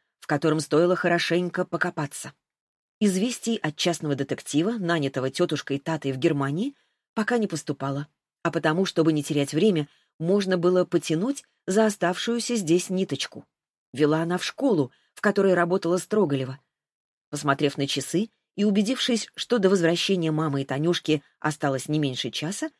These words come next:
Снежана прошла в свою комнату и решительно начала одеваться. До школы номер восемь она дошла за десять минут. Шел урок, поэтому в холле и коридорах было тихо и пустынно. «Вы к кому?» —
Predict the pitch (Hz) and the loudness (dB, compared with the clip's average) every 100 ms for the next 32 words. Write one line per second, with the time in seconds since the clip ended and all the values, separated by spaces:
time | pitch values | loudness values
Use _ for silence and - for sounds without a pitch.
0 | _ _ - - 240 302 226 185 165 - | _ _ -8 -2 2 2 0 0 0 0
1 | 156 - 127 139 214 226 214 220 202 - | -2 -2 -2 0 0 0 0 -2 -4 -4
2 | 240 202 165 - 170 214 226 220 196 156 | -2 0 0 -2 -2 -2 0 0 0 0
3 | 143 175 190 170 196 143 143 - 139 _ | 0 -2 -4 -2 -2 -2 -4 -8 -8 _
4 | _ _ _ _ _ 143 151 - 185 180 | _ _ _ _ _ -4 -4 -2 0 0
5 | 160 147 143 156 269 143 139 _ _ - | 2 0 0 -2 -4 -4 -6 _ _ -4
6 | 220 233 202 202 196 175 170 147 160 170 | 0 2 2 2 0 2 0 0 -2 -2
7 | 170 160 120 - _ _ _ _ _ _ | -4 -6 -8 -16 _ _ _ _ _ _
8 | - - 285 196 160 240 - - - 151 | -12 -2 0 2 2 0 -2 -12 -4 -2
9 | 156 147 156 - 202 180 170 143 147 147 | 0 0 -2 2 2 6 4 4 0 2
10 | 190 285 254 - _ - 254 220 208 - | 2 2 0 -8 _ -4 0 2 0 0
11 | 165 185 165 190 - 139 127 135 143 _ | 0 0 -2 -6 -6 -8 -8 -10 -14 _
12 | _ _ _ _ _ 123 156 151 147 143 | _ _ _ _ _ 2 2 4 2 4
13 | 185 254 | 6 4